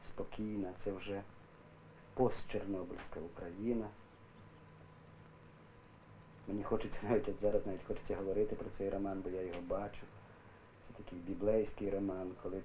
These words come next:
ця мама Марія повертається назад у зону, і як після біблейського потопу, як після вселенської катастрофи,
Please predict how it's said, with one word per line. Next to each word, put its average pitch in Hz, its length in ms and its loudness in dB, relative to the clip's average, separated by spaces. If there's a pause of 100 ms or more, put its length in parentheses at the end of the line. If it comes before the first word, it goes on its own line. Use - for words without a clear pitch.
ця 95 80 -2
мама 104 420 0
Марія 98 440 2
повертається 92 720 0
назад 90 360 -4 (140)
у 90 140 -6
зону, 120 260 6 (960)
і 95 40 0
як 95 140 0
після - 340 -2
біблейського 107 760 6
потопу, 104 480 2 (440)
як 95 100 -6
після 98 320 -2
вселенської 123 760 4
катастрофи, 104 760 4